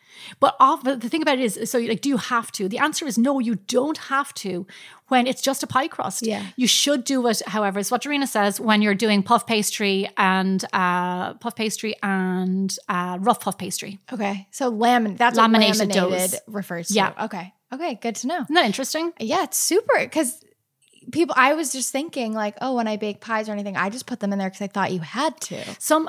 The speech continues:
Speaker 1: I, I will tell you this, and that, um, the one thing I thought when Darina said was, so it lets out steam,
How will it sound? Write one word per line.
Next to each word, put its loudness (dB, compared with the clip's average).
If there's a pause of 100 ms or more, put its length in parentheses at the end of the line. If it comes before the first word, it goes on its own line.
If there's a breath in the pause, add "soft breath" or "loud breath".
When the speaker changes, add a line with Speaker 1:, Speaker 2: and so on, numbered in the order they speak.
(140)
Speaker 1:
I, 4
I 6
will 4
tell 0
you 0
this, -2
and 2
that, -2
um, 4
the 2
one 2
thing 0
I 2
thought 2
when 2
Darina 0
said 0
was, -2 (300 loud breath)
so 4
it 4
lets 2
out 2
steam, 2